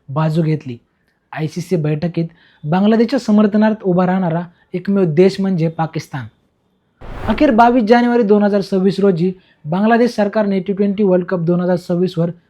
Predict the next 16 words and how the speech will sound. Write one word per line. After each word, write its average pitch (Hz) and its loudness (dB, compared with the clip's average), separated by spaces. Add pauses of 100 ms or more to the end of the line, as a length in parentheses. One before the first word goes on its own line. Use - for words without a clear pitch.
बहिष्कार 170 0
जाहीर 165 0
केला. 139 -6 (480)
बीसीबी 151 -4
अध्यक्ष 160 -4 (480)
अनिमुल 226 2
इस्लाम 202 -2 (200)
बुलबुल 165 0 (420)
यांनी 170 0
ही - -6
माहिती 185 0
अधिकृतपणे 202 0
जाहीर 170 0
केली 139 -4 (260)
आणि 156 -6 (280)
आयसीसीने 175 -4